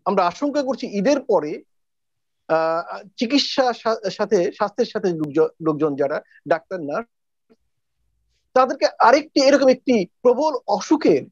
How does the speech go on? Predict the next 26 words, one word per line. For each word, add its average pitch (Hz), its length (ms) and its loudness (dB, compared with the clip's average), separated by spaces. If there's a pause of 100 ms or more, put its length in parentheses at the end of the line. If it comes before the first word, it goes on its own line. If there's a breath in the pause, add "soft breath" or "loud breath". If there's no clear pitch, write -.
(120)
করোনা 254 220 2
আক্রান্তের 262 420 -4
তরির 269 220 0
মুখে 220 180 -2
ঠেলে 185 200 0
দেওয়া 151 200 0
হবে। 127 280 -10 (340)
হাসপাতালে 196 400 0
বেড 147 260 -2
পাওয়া 147 200 2
যাবে 135 240 -4
না, 208 160 -10 (260)
অক্সিজেন 147 440 0
থাকবে 139 280 -2
না, 147 80 -2
আইসিইউ 143 420 0
থাকবে 143 340 -2
না, 165 200 -4 (360)
অ্যাম্বুলেন্সে 160 460 -4
মানুষজন 143 480 -2 (340)
ভুগবে, 151 420 -2 (260)
একটি 233 220 -2
করুণ 226 480 2
অমানবিক 214 560 -2
একটা 165 180 -2
অবস্থা 143 360 -4